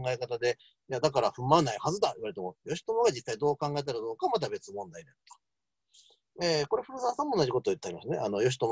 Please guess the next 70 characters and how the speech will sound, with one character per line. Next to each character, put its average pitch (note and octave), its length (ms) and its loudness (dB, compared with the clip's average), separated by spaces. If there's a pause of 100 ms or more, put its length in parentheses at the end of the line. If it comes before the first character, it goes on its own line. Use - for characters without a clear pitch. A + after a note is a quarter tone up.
が G#2 160 2
そ A2 160 4
う A2 60 6
い - 0 -
う F#2 40 -10
ふ G2+ 80 -6
う F#2 40 -4
に、 E2+ 260 -4 (280)
あ F2+ 80 -4
の、 F2+ 80 -2
不 F#2+ 140 -8
満 G#2 180 0
な F2 120 -2
い F2+ 80 -2
と F2+ 60 -4
い - 20 -4
う - 20 -8
ふ E2+ 40 -10
う - 20 -12
に E2+ 80 -10
考 G2 280 -4
え F2+ 60 0
て - 80 -6
る E2 80 -6
の F#3 140 4
は、 A#2+ 320 6 (560)
え E2 480 2
ー、 D#2 40 -6
こ - 120 0
れ F#2+ 80 6
は、 F2 280 6
あ E2 60 -2
の、 D#2+ 280 -6 (420)
そ F#3 340 4
う F3+ 40 0
も B3 200 -2
言 C#3 160 0
え A#2 60 0
る G#2 80 -12
け G#2 100 -2
ど F#2 100 -6
も、 E2 280 -10 (320)
え A#2 60 -6
ー、 - 20 -2
義 C3+ 100 -2
朝 - 80 -8
は A2 100 -4
実 G2 100 -10
際 G#2 140 -4
ど A2+ 140 2
う G#2 60 -2
考 G#2+ 80 -8
え G2+ 40 -6
た G#2 100 -8
か G#2 60 -4
っ - 40 -6
て F2 60 -12
い - 20 -12
う - 60 -14 (100)
の C#4+ 60 -2
は - 40 -10
ち E3 80 -6
ょ - 20 -6
っ - 40 -12
と E2+ 100 -6
わ - 80 -4
か D2+ 80 -10
ら C2 80 -14
ん - 40 -18
と。 - 60 -20